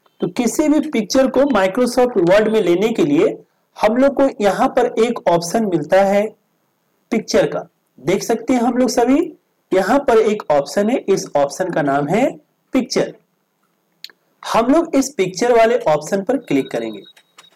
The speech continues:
जैसे ही हम click करते हैं, हमको यहाँ पर एक option और मिलता है, insert picture from।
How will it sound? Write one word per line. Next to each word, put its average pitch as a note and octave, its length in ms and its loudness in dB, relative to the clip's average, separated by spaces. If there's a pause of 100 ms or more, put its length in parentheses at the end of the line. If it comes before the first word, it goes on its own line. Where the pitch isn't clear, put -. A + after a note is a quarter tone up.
(160)
जैसे C#4+ 380 2
ही D#4 60 4
हम C4+ 180 4
click B3 340 0
करते E3 300 0
हैं, F#3+ 340 -2 (380)
हमको C4 680 2 (220)
यहाँ F#3+ 320 0
पर B3 160 0
एक A#3 240 -4
option E3+ 320 0 (120)
और E3 200 2
मिलता A3 340 0
है, A3 180 2 (600)
insert G3+ 720 2 (500)
picture A3 480 0 (400)
from। E3 360 0